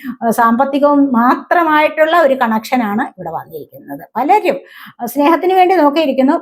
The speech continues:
പലരും സാമ്പത്തികത്തിന് വേണ്ടി നോക്കിയിരിക്കുന്നു. അതുകൊണ്ടാണ് അത്തരത്തിലുള്ള എനർജി കൂടുതലായിട്ടും വന്നു ചേരുന്നത്. ഇനി നിങ്ങൾ ഈ പിൻ-, ചാനലൊക്കെ സബ്സ്ക്രൈബ് ചെയ്യാതെ കാണുന്നവരുണ്ടെങ്കിൽ ഒന്ന് സബ്സ്ക്രൈബ് ചെയ്തേക്കണം. നിങ്ങൾക്ക് അതുപോലെ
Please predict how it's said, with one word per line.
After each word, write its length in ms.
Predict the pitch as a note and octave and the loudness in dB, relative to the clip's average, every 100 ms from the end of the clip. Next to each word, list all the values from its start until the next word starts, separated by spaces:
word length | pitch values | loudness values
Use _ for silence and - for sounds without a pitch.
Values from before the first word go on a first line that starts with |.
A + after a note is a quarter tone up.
| - | 0
പലരും 400 | A#3+ B3+ D4 E4+ | 2 2 0 -4
സാമ്പത്തികത്തിന് 800 | - A#3 C#4 G#4 F4+ C#4 C4+ B3 | -2 0 2 0 2 0 2 0
വേണ്ടി 180 | A#3 B3+ | 0 -4
നോക്കിയിരിക്കുന്നു. 640 | G#3 G3 G#3+ F3 E3+ E3+ | -4 -4 -4 -6 -8 -8
അതുകൊണ്ടാണ് 420 | G#3 A4 F4+ B3 | -6 -4 0 0
അത്തരത്തിലുള്ള 480 | A3+ A#3+ A#3+ B3 A#3+ | 0 -2 -2 0 2
എനർജി 420 | A3 G3+ G#3 B3+ | 2 0 -4 -4
കൂടുതലായിട്ടും 640 | A3 C#4 G#4 C#4+ G#3+ G#3 D#4 - | -2 0 2 2 2 0 -4 -2
വന്നു 260 | G3 G3 A#3 | -2 0 -2
ചേരുന്നത്. 180 | G3 D#3+ - - - - - B3+ - | -4 -6 -10 -16 -18 -20 -20 -12 0
ഇനി 80 | C#4+ | 2
നിങ്ങൾ 360 | B3 E4 G4+ | 4 4 4
ഈ 240 | F#4 F4+ F4+ F4+ A3+ _ | 2 0 -4 -8 -16 _
പിൻ-, 380 | C4 B3+ A#3 G#3 | -4 -4 -6 -4
ചാനലൊക്കെ 520 | A#3+ C4 F4 D4 C#4+ | 0 2 2 2 2
സബ്സ്ക്രൈബ് 480 | D4+ C4+ C4+ C4 C4 | 0 0 -2 0 0
ചെയ്യാതെ 460 | D4+ C4 A#3+ B3 C#4+ | 2 2 4 4 4
കാണുന്നവരുണ്ടെങ്കിൽ 640 | C#4 C4 C#4 C#4+ C4+ E4+ | 2 2 4 4 2 2
ഒന്ന് 180 | F4 B3+ | 2 2
സബ്സ്ക്രൈബ് 420 | - G#3+ - E4 | 0 -6 0 0
ചെയ്തേക്കണം. 560 | F4 D4+ C#4 C4 A3+ G#3 | 2 2 2 0 0 -4
നിങ്ങൾക്ക് 300 | G3+ A3+ A3+ | -4 -4 -2
അതുപോലെ 400 | C4+ G#3 B3+ D4 | -2 0 2 0